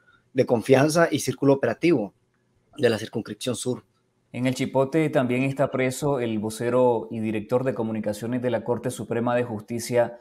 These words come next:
Speaker 2: Roberto Larios. ¿Qué información se maneja sobre su arresto de quien se conoce que ha sido también un funcionario leal a la dictadura?
Speaker 1: Mira, en los pasillos de la Suprema Corte se maneja como un secreto a voces, pero es algo de lo que no se quiere comentar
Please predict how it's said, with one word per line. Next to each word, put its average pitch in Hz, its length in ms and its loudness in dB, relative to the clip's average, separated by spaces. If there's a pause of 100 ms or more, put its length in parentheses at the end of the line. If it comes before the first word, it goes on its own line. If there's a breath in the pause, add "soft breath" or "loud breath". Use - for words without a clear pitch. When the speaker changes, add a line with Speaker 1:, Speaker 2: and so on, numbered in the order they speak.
(240 loud breath)
Speaker 2:
Roberto 117 520 2
Larios. 135 340 6
¿Qué 156 100 -2
información 160 540 0
se 170 120 -4
maneja 131 420 -2
sobre 107 280 -6
su 107 140 -6
arresto 123 480 -2
de 110 140 -4
quien 107 160 -4
se 104 120 -8
conoce 117 380 -4
que - 80 -2
ha 117 60 0
sido 120 260 -2
también 117 460 -2
un 123 140 -4
funcionario 117 540 -2
leal 110 480 2
a 110 60 -4
la 104 100 -2
dictadura? 104 580 -2 (1040)
Speaker 1:
Mira, 139 260 4
en 147 100 4
los 139 100 2
pasillos 185 340 0
de 202 100 4
la 170 320 4
Suprema 160 460 -2
Corte 175 420 0
se 170 140 -4
maneja 143 560 -2
como 131 480 0
un 135 180 0
secreto 135 380 0
a 123 40 6
voces, 117 440 0
pero 127 180 0
es 131 60 2
algo 147 180 4
de 147 60 6
lo 139 100 2
que 131 80 -4
no 127 80 -2
se 131 140 -8
quiere 139 300 0
comentar 131 560 -2